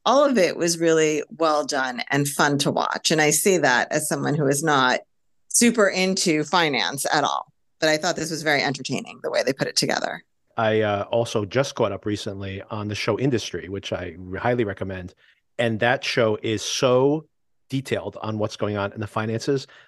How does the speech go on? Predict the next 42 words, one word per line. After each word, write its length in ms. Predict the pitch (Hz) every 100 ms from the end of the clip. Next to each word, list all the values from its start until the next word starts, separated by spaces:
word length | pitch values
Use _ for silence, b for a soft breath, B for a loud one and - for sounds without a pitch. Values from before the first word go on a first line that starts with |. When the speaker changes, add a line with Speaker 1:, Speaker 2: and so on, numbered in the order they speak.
| -
Speaker 2:
that 120 | 117
it's 140 | - 123
a, 80 | -
like, 160 | 120 120
a 40 |
complete 360 | - 110 143 143
foreign 300 | - 120 110
language. 480 | 107 101 101 - - 113
And 160 | 113
you 60 | 131
just 140 | 143
have 120 | 135 -
to, 60 |
like, 200 | 110 98
feel 260 | - 131 135
the 120 | 139
vibes 420 | 104 98 95 95 -
and 140 | 104
know 100 | 107
what's 180 | 107 -
going 240 | 110 104 104
on, 180 | 101
because 380 | 98 - 110 98 B B B _ -
the 120 | 113
finances 440 | 123 113 113 110
are 220 | 110 104 B B B B
so 540 | - - 185 202 214 - _ _ _
obscure 1040 | 123 - - - _ _ _ - 160 120 110
that 60 |
it's 120 | 107
impossible 480 | 113 98 117 113 110
to 60 | 104
follow. 560 | - 110 104 104 113 - _ _ _ -
Uh, 140 | 117 -
and 160 | 175
simultaneously, 800 | - 151 135 156 143 135 117 117 - -
it, 220 | 120 - -
I 80 |
think 180 | 117 135
it's 140 | 120 -
the 80 |
point 380 | - 135 180 -